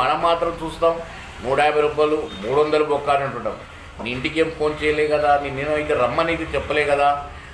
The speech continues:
నువ్వేమైనా వ్యాపారం చేస్తున్నావు, అందులో పోయి, అందులో పోయి ఐదు వేలు, రెండు వేలు పెట్టి దానికి ఒక పది వేలు, ఇరవై వేలు ఆశిస్తున్నావా? కాదే, చూసి వస్తున్నావు.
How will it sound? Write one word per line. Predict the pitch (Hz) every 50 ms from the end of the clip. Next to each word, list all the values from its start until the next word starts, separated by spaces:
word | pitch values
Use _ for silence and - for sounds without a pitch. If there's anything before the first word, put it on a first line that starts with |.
| - -
నువ్వేమైనా | 117 139 147 147 147 143 120 107
వ్యాపారం | 104 107 107 - 156 180 196 196 190
చేస్తున్నావు, | 175 - - 127 110 107 110 123
అందులో | 143 160 170 170 185
పోయి, | 214 208 - - - - - - - - - 120
అందులో | 131 147 165 175 180
పోయి | 175 170 156 139 131
ఐదు | 131 139 151 165
వేలు, | 170 165 170 160
రెండు | 156 160 165
వేలు | 165 160 160 -
పెట్టి | 151 151 165 165 151 - - - - - - -
దానికి | 175 - - 143 156
ఒక | 147 - 143
పది | 139 143 156
వేలు, | 165 170 165
ఇరవై | 160 156 160
వేలు | 165 156 135 131
ఆశిస్తున్నావా? | 127 - 160 - - 139 135 156 190 - - - - -
కాదే, | 123 139 175 214 214 214 214 180 127 104 - - -
చూసి | - 202 214 233 226
వస్తున్నావు. | 226 220 - 202 175 135 120